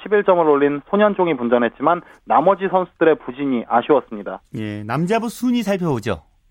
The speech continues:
Speaker 1: 네, 승점 오십일 점의 삼성화재와 사십구 점의 현대캐피탈이 나란히 일, 이 위를 달리고 있고요.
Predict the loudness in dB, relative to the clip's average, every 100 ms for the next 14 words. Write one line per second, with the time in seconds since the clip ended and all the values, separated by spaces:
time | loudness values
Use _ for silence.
0 | _ _ _ -2 2 2 2 0 0 2
1 | 0 2 2 4 2 2 0 0 2 2
2 | 4 4 4 2 0 0 -2 -2 0 2
3 | 2 0 0 0 0 -4 0 2 2 -2
4 | _ 2 4 2 2 2 4 4 4 4
5 | 2 2 -2 -4 -6 2 2